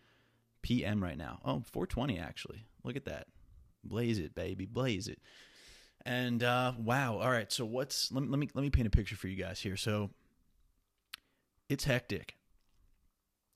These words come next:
We're feeling transient in all forms of the word.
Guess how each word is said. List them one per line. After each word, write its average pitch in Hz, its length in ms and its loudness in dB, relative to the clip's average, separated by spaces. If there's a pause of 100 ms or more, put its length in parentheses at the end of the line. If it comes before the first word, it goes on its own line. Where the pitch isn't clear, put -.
We're 120 160 0
feeling 135 300 6
transient 113 600 2 (500)
in 110 100 4
all 120 280 6
forms 117 340 4
of 110 60 0
the 95 80 -2
word. 101 340 -2